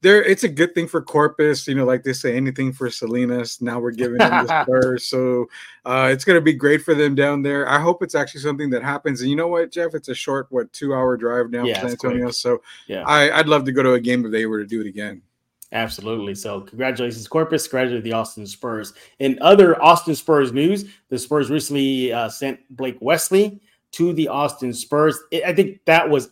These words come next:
Speaker 2: obvious.
Speaker 1: Mm-hmm.
Speaker 2: He wasn't really getting a lot of burn in San Antonio.
Speaker 1: Mm-hmm.
Speaker 2: My only question, though, is with this whole point guard controversy, why not throw the kid out there? I mean, is that, is this a sign that Blake maybe is still not ready for the league yet?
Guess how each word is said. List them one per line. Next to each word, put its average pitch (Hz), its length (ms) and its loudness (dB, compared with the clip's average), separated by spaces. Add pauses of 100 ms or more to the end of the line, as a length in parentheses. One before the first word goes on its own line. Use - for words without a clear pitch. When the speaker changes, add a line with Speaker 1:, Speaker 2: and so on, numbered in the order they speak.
Speaker 2:
obvious. 143 680 2
Speaker 1:
Mm-hmm. 110 260 -8
Speaker 2:
He 135 160 -6
wasn't 170 460 0
really 156 180 0
getting 127 260 -4
a 117 40 -4
lot 117 220 -4
of 98 140 -18
burn 139 640 -4 (120)
in 127 160 -8
San 113 240 -10
Antonio. 165 760 -2 (140)
Speaker 1:
Mm-hmm. 160 160 -10
Speaker 2:
My 165 120 0
only 269 200 4
question, 185 500 2
though, 170 240 4
is 156 340 0 (600)
with 147 180 -2
this 156 220 -2
whole 196 420 6
point 175 320 -4
guard 180 220 2
controversy, 170 800 -4
why 147 320 -4
not 196 260 -2
throw 190 180 2
the 165 120 -4
kid 180 280 -10
out 170 240 -4
there? 92 180 -14 (440)
I 139 100 -2
mean, 135 140 0
is 117 120 -6
that, 165 240 -2
is 156 160 -6
this 214 140 -6
a - 20 -10
sign 196 280 0
that 127 280 2
Blake 156 280 -8
maybe 160 260 -6
is 117 140 -10
still - 260 -14
not 175 200 -4
ready 175 180 -2
for 170 140 -10
the 151 80 -4
league 175 260 -4
yet? 196 260 -6